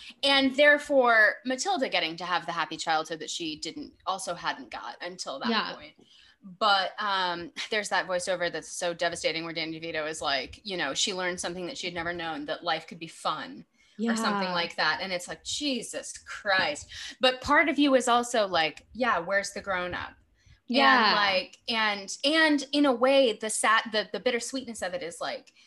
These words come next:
Speaker 1: if you've been an, if you've been that autonomous child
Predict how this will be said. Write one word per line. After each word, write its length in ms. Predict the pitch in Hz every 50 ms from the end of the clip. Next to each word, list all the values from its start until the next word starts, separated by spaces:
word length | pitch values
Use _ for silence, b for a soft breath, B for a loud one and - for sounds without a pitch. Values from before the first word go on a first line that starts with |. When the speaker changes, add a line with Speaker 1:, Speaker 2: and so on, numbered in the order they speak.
| b b -
Speaker 1:
if 180 | 254 254 254
you've 260 | 226 262 277 240 214 196
been 140 | 247 262
an, 140 | 262 254 226 202 -
if 160 | 233 240 254
you've 180 | 262 277 262 202
been 260 | 190 247 254 254 240
that 160 | 202 175 170
autonomous 520 | 165 160 165 - 180 165 156 151 156 160 -
child 400 | - 147 135 139 143 143 -